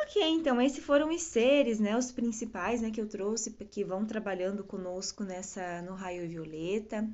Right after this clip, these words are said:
né? Se vocês já lembram de algum, já conhecem algum, pode ir colocando também pra gente saber quanto vocês estão sintonizados ou não. Se não conhecem também tá tudo certo, porque aqui é a oportunidade pra gente conhecer,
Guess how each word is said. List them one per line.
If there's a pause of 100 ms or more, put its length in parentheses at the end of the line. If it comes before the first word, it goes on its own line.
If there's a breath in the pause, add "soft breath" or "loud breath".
(140)
né?
Se
vocês (340 loud breath)
já
lembram
de
algum,
já
conhecem
algum,
pode
ir
colocando
também
pra
gente
saber (320 loud breath)
quanto (300)
vocês
estão
sintonizados
ou
não. (220 loud breath)
Se
não
conhecem
também
tá
tudo
certo,
porque
aqui
é
a
oportunidade
pra
gente
conhecer,